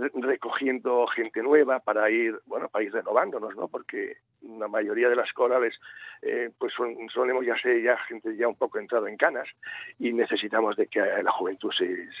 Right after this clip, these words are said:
se involucre un poco en el tema de, de las canciones de, de corales.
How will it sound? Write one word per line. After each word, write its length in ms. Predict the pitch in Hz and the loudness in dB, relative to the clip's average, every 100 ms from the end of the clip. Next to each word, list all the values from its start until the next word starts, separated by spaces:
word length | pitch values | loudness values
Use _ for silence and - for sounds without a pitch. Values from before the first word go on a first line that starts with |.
| - - - | -16 -16 -12
se 60 | |
involucre 420 | 98 - 98 104 101 | -8 -4 -2 -4 -6
un 60 | |
poco 280 | - 101 - | -6 -6 -6
en 60 | 92 | -10
el 60 | |
tema 240 | - 92 92 | -6 -4 -4
de, 80 | 87 | -4
de 240 | - 90 | -10 -8
las 120 | 92 | -6
canciones 380 | - 90 92 - - | -6 -8 -10 -12 -10
de, 220 | 90 - - | -10 -10 -10
de 80 | 85 | -6
corales. 320 | - - - | -2 -2 -4